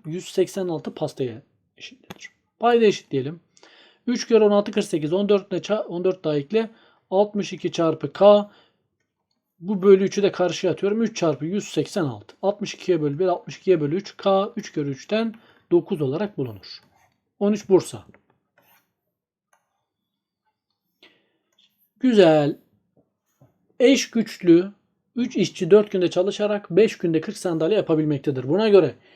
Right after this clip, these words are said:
eş güçlü altmış iş-, altı işçinin altmış sandalyeyi beş günde yapabilmesi için günde kaç saat çalışması lazım? Şimdi şöyle düşün. Kırk sandalyeyi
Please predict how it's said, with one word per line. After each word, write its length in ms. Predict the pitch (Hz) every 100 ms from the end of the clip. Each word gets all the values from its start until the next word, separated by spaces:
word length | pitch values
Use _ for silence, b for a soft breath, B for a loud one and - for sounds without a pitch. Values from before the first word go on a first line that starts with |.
| b _
eş 260 | 240 233 -
güçlü 420 | 208 - 165 -
altmış 440 | 175 202 240 208 185
iş-, 260 | - - _ 202
altı 280 | 170 175
işçinin 320 | 208 - 175 160
altmış 320 | 165 226 226
sandalyeyi 520 | 190 175 165 151 139
beş 260 | 190 190 -
günde 180 | 165
yapabilmesi 520 | 156 165 160 170 170 208
için 140 | 220
günde 220 | 190 196
kaç 200 | - 196
saat 200 | - 143
çalışması 460 | 143 127 - 131 127
lazım? 280 | 123 120 -
Şimdi 220 | 233 220
şöyle 280 | 285 240 156
düşün. 260 | - 185 b b b b b
Kırk 240 | - 277 -
sandalyeyi 800 | 226 208 208 202 196 165 120